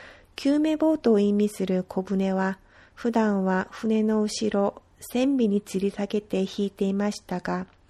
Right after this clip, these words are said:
エウラキロンによって流出しないように甲板の上に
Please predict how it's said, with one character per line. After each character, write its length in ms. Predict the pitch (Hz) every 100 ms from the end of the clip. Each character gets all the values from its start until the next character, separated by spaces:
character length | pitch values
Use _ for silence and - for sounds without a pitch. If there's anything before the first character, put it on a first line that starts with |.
| - _ _ - - - - _
エ 100 | 220
ウ 120 | 220
ラ 140 | 233 233
キ 180 | 233 233
ロ 140 | 226
ン 240 | 226 220
に 80 | 208
よ 100 | 196
っ 40 | 196
て 420 | _ - 185 190 - -
流 340 | 208 226 233 233 - - _
出 140 | - 226
し 140 | -
な 160 | 220 226
い 120 | 233
よ 200 | 240 240
う 40 |
に 320 | 214 180 185 - _ - - _ _
甲 280 | - 254 254
板 200 | 247 247
の 260 | 247 247
上 240 | 247 240 254
に 260 | 208 185